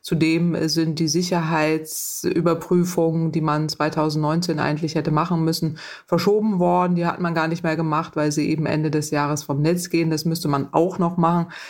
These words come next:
Das ist sehr aufwendig. Die Brennelemente müssen neu gekauft werden. Auch das geht nicht schnell. Da geht es um sicherheitstechnische Prüfungen. Auch das dauert mindestens ein Jahr.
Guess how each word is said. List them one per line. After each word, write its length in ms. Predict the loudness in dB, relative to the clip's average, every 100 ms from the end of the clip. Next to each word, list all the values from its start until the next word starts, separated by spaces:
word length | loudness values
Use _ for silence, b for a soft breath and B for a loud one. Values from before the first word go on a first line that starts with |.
| B
Das 180 | 0 0
ist 120 | 0
sehr 200 | 0 2
aufwendig. 540 | 2 0 0 0 0 0
Die 280 | 0 0 0
Brennelemente 1000 | -2 2 2 2 2 2 2 2 2
müssen 280 | 0 0 0
neu 200 | 0 0
gekauft 520 | 0 -2 0 0 -2
werden. 280 | 0 0 0
Auch 140 | -4 -2
das 220 | -4 -2
geht 180 | -2 0
nicht 200 | -2 -2
schnell. 440 | 2 2 2 0 B B -6
Da 100 | -2
geht 200 | 0 0
es 120 | 0
um 200 | -2 0
sicherheitstechnische 840 | 0 0 0 0 0 -2 -2 -4 -6
Prüfungen. 640 | -2 0 0 0 2 2
Auch 180 | 0 0
das 280 | -2 -4 -2
dauert 320 | 0 0 0
mindestens 600 | 2 2 2 0 -2 -2
ein 240 | 0 0 2
Jahr. 360 | 2 0 -2